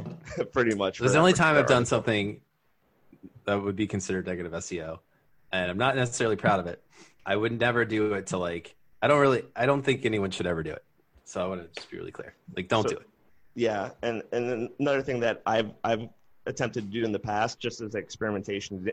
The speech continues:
Speaker 1: and it didn't really go anywhere because that's how my, my whole Mechanical Turk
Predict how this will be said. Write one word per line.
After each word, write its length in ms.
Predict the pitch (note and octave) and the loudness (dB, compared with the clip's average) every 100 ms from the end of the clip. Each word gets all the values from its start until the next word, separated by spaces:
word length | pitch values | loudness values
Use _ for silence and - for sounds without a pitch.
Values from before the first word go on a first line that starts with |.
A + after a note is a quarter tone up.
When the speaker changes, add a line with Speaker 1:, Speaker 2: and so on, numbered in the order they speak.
| - | -4
Speaker 1:
and 100 | G#2 | -4
it 40 | |
didn't 180 | G#2 G#2+ | -2 0
really 200 | G#2 F#2 | 0 0
go 220 | F2 G2 | -2 -2
anywhere 340 | G#2+ A2 A#2 G#2 | 0 2 2 0
because 360 | G2+ A2 F#2+ | -2 -6 -6
that's 200 | G2+ - | -6 -6
how 100 | G#2 | -6
my, 240 | G2 F#2+ F#2+ _ _ _ _ - | -4 -6 -8 _ _ _ _ -6
my 140 | G#2 | -4
whole 340 | G2+ A2 G2+ F#2+ | -2 0 0 -2
Mechanical 480 | G2+ G#2+ G#2 G2+ | -4 -4 -4 -6
Turk 320 | F#2+ A2 G#2+ | -6 -6 -8